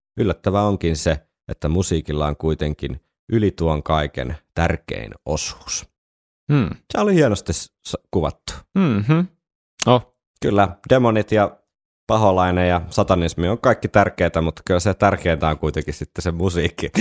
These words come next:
Speaker 1: <laughs> lopulta. <laughs> Mitä? Tää on ihan mun aito mielipide. Tota, öö,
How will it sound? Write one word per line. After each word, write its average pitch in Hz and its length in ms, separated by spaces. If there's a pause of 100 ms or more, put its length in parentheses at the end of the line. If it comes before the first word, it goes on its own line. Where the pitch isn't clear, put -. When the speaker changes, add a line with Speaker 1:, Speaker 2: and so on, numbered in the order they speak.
(120)
Speaker 1:
<laughs> - 280
lopulta. 123 420 (580)
<laughs> 415 540
Mitä? 156 340 (1600)
Tää 113 120
on 101 60
ihan 110 140
mun 113 120
aito 101 240
mielipide. 87 420 (280)
Tota, 117 300 (1160)
öö, 104 580